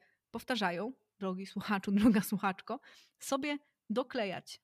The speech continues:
W ten sposób sobie ułatwiamy w pewien sposób życie i wchodzimy w to, w to koło nawyku, tak?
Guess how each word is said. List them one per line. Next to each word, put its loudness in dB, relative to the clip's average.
W -20
ten -6
sposób -8
sobie -4
ułatwiamy 0
w -14
pewien -2
sposób -6
życie -2
i -2
wchodzimy 2
w -12
to, -8
w -20
to -6
koło 2
nawyku, -2
tak? -4